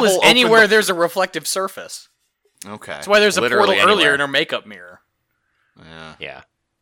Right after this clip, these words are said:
Speaker 3: That would have been way funnier. That whole sequence with the big mirror should have been done on the makeup mirror. <laughs> Think
Speaker 2: But she,
Speaker 3: about
Speaker 2: she
Speaker 3: that.
Speaker 2: can only fit two fingers in. You can't fit, you can't fit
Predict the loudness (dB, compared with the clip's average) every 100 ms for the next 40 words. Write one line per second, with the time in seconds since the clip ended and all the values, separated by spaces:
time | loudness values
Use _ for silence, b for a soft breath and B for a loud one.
0 | _ _ _ _ _ _ 2 4 2 0
1 | 0 0 0 -2 -2 0 0 0 -2 -2
2 | -4 -8 -8 -8 -8 -12 -8 -8 -6 -4
3 | -4 -2 -4 -6 -4 -2 0 -2 -4 -8
4 | -8 -10 -14 -14 -16 -20 _ _ -6 -4
5 | -2 -4 -4 -2 0 0 -2 -6 -8 -10
6 | -8 -8 -8 -10 -14 -12 -12 -10 -6 -8
7 | -8 B B -20 -10 -8 -8 -6 -8